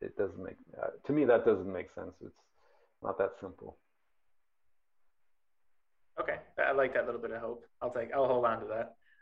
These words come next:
Speaker 2: Um, and the, the part that you mentioned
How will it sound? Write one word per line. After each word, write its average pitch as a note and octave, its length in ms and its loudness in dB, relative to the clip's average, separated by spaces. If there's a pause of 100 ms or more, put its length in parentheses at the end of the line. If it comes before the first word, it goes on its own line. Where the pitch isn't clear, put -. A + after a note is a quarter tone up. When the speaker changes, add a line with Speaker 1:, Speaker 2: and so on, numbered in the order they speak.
(160)
Speaker 2:
Um, C3+ 560 2 (800)
and D3+ 300 -2
the, D3+ 340 8
the C#3 60 -6
part F#3+ 200 0
that G3+ 60 -8
you F#3+ 60 -6
mentioned D#3+ 280 -8